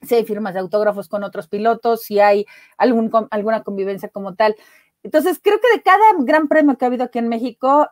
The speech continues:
eh, me he llevado algo, ¿no? O sea, desde poder, no sé, en el del dos mil diecinueve, por ejemplo, eh, hice una entrevista muy larga con Esteban Gutiérrez,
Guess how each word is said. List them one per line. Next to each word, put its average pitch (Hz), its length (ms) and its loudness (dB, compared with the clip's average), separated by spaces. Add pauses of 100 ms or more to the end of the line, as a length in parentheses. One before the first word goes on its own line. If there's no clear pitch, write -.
eh, 214 220 -2
me 214 120 -2
he 240 40 0
llevado 233 340 4
algo, 180 300 -2
¿no? 233 140 -4
O - 20 -2
sea, 226 520 -2 (280)
desde 208 1080 0 (420)
poder, 220 280 2
no 240 140 -2
sé, 226 200 -2
en 208 120 -4
el 196 260 -6
del 185 340 -2
dos 196 240 -2
mil 254 220 2
diecinueve, 262 680 0 (580)
por 220 140 2
ejemplo, 247 480 -2
eh, 220 300 2
hice 226 200 -2
una 262 120 2
entrevista 220 260 -4
muy 233 160 0
larga 233 240 2
con 220 120 -2
Esteban 220 280 -2
Gutiérrez, 196 560 0